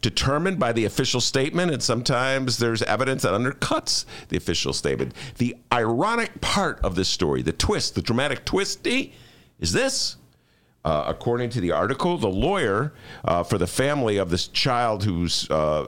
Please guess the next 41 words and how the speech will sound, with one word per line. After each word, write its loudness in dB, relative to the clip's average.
released 0
the 2
video 2
showing 0
that 0
the 0
principal, 0
uh, 0
didn't 2
may, 2
may 2
not 2
have -2
told 0
the 2
truth -2
as 0
to 0
what 0
went 0
down 0
is 0
a -2
gentleman 0
named 0
Dan 2
Herbert. -2
And -2
who 0
is -2
Dan 0
Herbert, -2
you 0
ask, -2
Dee? 0
Well, 0
I'll -2
tell -2
you. -2
Great -4
question. -2